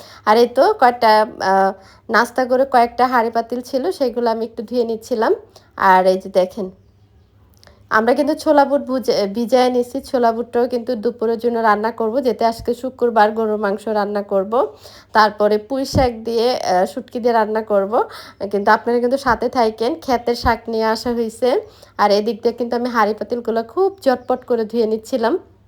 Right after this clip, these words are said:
দেখেন।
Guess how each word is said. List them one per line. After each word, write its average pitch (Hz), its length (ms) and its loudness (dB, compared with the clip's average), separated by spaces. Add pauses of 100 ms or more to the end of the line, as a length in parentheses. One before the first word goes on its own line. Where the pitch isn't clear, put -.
(1800)
দেখেন। 214 380 0